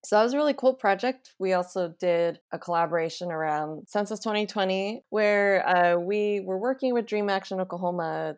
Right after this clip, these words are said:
They did a couple of presentations for our students, particularly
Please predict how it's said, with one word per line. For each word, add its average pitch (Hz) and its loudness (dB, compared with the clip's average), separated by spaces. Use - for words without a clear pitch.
They 160 -10
did 156 -4
a 147 -6
couple 160 -8
of 156 -10
presentations 147 -6
for - -6
our 143 -4
students, 175 -8
particularly 170 -4